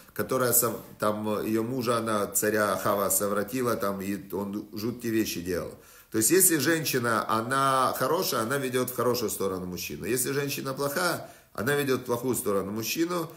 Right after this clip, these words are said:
и здесь очень тяжело е-, ей противостоять. И последний отрывок в седьмой главе. "Даркей Шеоль Бейта", а, значит, "пути могилы её дом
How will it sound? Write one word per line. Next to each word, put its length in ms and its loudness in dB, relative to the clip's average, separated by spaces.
и 240 6
здесь 560 2
очень 500 0
тяжело 420 0
е-, 280 0
ей 200 0
противостоять. 960 0
И 60 -2
последний 440 2
отрывок 380 2
в 40 0
седьмой 260 -2
главе. 480 0
"Даркей 460 2
Шеоль 380 4
Бейта", 720 0
а, 240 4
значит, 500 0
"пути 600 4
могилы 880 2
её 280 2
дом 500 0